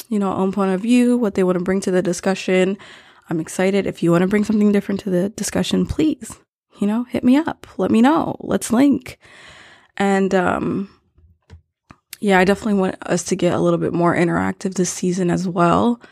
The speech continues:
Um, if you have anything to share, if you wanna keep it confid-,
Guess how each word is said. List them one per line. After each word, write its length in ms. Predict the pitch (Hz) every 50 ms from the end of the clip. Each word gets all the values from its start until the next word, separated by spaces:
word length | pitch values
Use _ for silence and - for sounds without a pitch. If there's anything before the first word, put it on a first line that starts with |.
| - - - _ _ _ _ _ _ _ _ _
Um, 580 | - 160 180 - 90 180 185 190 - 170 190 196 _ _
if 160 | - 190 - -
you 100 | 196 180
have 360 | 160 180 175 185 175 180 -
anything 400 | 180 - 170 165 - - 160 -
to 140 | - - 170
share, 640 | - - - 247 254 262 254 254 247 240 240 240 233
if 200 | - - 175 -
you 80 | - 175
wanna 160 | 175 180 180
keep 220 | - - - -
it 80 | - -
confid-, 440 | - 185 185 185 - - - -